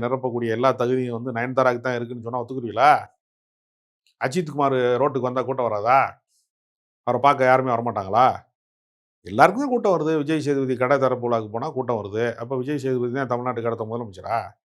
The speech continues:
இது என்ன பேச்சுதுன்னு தெரியல. இதெல்லாம் வேடிக்கை பார்க்க ஒரு கூட்டம் வரும். பாப்பாங்க, வேடிக்கை பார்த்து கலைஞ்சு போயிடுறாங்க. நம்மள மாதிரி தான் இருக்காருமே ஒருத்தன், நம்மளை விட கொஞ்சம் சுமாரா தான் இருக்காருமே. நாலு தடவை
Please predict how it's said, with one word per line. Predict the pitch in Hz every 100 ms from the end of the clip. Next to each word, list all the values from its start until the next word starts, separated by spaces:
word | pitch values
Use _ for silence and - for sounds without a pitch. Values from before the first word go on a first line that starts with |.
| _ _ _ _ _ _
இது | 110 143
என்ன | 190 185
பேச்சுதுன்னு | 147 147 139 147 110
தெரியல. | 98 82
இதெல்லாம் | 80 - _ _ _ _ -
வேடிக்கை | 123 202 208 208 165
பார்க்க | 147 196
ஒரு | 165 160
கூட்டம் | 151 107
வரும். | - - _ _ _ _ _ _ _ _ _ _
பாப்பாங்க, | 110 156 240 240 220 226 202
வேடிக்கை | 202 190
பார்த்து | 160 170
கலைஞ்சு | 160 156 139
போயிடுறாங்க. | 123 113 113
நம்மள | 135 143
மாதிரி | 143
தான் | 139 131
இருக்காருமே | 120 113 110 104
ஒருத்தன், | 98 101 95 107
நம்மளை | 135 147
விட | 147 151
கொஞ்சம் | 123 104
சுமாரா | 107 123 120
தான் | 117
இருக்காருமே. | 87 85 85 80 - _ _ _ _ 98
நாலு | 127 143
தடவை | 156 254